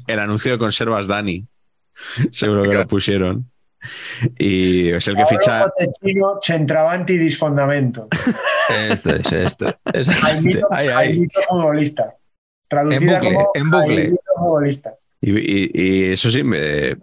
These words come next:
Speaker 1: al parecer este hombre sabía de fútbol, ¿eh? Fichó a Dybala, fichó a Cavani,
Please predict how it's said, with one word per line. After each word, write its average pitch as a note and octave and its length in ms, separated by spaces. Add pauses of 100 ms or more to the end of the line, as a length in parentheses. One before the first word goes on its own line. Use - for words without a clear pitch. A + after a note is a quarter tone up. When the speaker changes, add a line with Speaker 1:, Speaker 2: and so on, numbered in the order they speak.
(100)
Speaker 1:
al G2+ 160
parecer F2+ 260
este B2+ 140
hombre D3 160
sabía B2 240
de B2 60
fútbol, A#2 400
¿eh? D3+ 80
Fichó A2 300
a G2+ 40
Dybala, A2+ 440
fichó G#2+ 280
a F#2+ 60
Cavani, A2+ 560